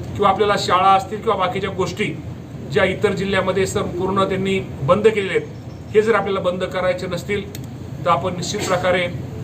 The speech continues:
लसीकरण हे खूप मोठ्या प्रमाणामध्ये सर्वांनी हे केलं, केलं पाहिजे. जे राहिलेत त्यांचं, ज्या-, ज्यांचं लसीकरण राहिलेलं आहे, पहिला डोस कुणी घेतला नसेल, साधारणतः त्र्याऐंशी टक्के लोकांनी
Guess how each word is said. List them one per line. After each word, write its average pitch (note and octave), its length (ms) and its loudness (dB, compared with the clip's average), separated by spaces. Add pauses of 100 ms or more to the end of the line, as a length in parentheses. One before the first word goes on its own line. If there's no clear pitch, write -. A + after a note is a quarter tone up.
(160)
लसीकरण G3+ 520 0
हे F#3+ 140 -2
खूप G3 180 -2
मोठ्या F3 240 2
प्रमाणामध्ये F#3 680 2 (560)
सर्वांनी F3+ 460 6 (420)
हे F#3 260 4 (1000)
केलं, E3+ 220 0
केलं F3+ 320 0
पाहिजे. F#3+ 340 2 (460)
जे F3+ 140 4
राहिलेत F#3 340 4 (680)
त्यांचं, F3+ 280 -4
ज्या-, F3 240 0
ज्यांचं F3+ 280 0
लसीकरण F#3+ 500 2 (260)
राहिलेलं F#3+ 360 4
आहे, E3 80 0
पहिला F3+ 300 2
डोस F#3+ 180 0 (340)
कुणी F3+ 140 -4
घेतला F3 300 0
नसेल, G3 300 0 (360)
साधारणतः F#3+ 420 2
त्र्याऐंशी F#3+ 400 2
टक्के G#3+ 460 4 (560)
लोकांनी G#3 480 2